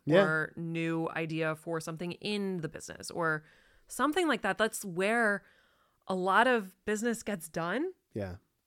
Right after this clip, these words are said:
Speaker 2: And, like, the happy hours, having the whiskey or doing something like,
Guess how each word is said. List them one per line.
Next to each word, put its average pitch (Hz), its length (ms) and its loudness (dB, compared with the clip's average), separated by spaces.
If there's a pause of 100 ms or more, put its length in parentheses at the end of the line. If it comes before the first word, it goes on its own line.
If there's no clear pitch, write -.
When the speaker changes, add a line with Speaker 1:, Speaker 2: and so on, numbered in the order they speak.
(200)
Speaker 2:
And, 214 460 0
like, 165 300 -2
the - 100 2
happy 320 460 -2
hours, 160 500 0 (480)
having 285 460 4
the 269 80 2
whiskey 165 600 -2
or 175 280 -2
doing 254 400 -2
something 240 420 -4
like, 180 220 -4